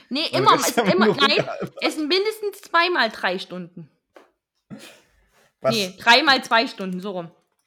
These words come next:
Speaker 2: <laughs>
Speaker 1: Also sechs Stunden am Tag bin ich tatsächlich wir-, wirklich wahnsinnig produktiv und gut. Die anderen zwei Stunden kann sie manchmal wirklich eine Tonne kloppen.
Speaker 2: Hm.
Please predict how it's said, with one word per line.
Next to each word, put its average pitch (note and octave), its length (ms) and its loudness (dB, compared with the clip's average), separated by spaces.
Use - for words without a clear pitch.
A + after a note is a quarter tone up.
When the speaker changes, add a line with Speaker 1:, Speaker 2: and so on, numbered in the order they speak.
Speaker 2:
<laughs> - 280 -6
Speaker 1:
Also A3+ 140 -8
sechs B3+ 300 -4
Stunden G4+ 260 -8
am D4 160 -4
Tag D#4+ 260 2
bin D4 140 -8
ich D#4 80 -6
tatsächlich C#4 480 -10
wir-, A3 220 -12
wirklich A#3+ 240 -10
wahnsinnig C4 480 -4
produktiv A#3+ 560 -12
und A#3+ 100 -8
gut. A#3 260 -10
Die - 60 -12
anderen D4+ 360 -6
zwei C#4+ 120 -12
Stunden C4 260 -10
kann A#3 160 -6
sie A3 80 -8
manchmal G#3+ 280 -8
wirklich B3 220 -12
eine F3 120 -14
Tonne E3 220 -12
kloppen. D#3+ 340 -16
Speaker 2:
Hm. A2+ 340 -14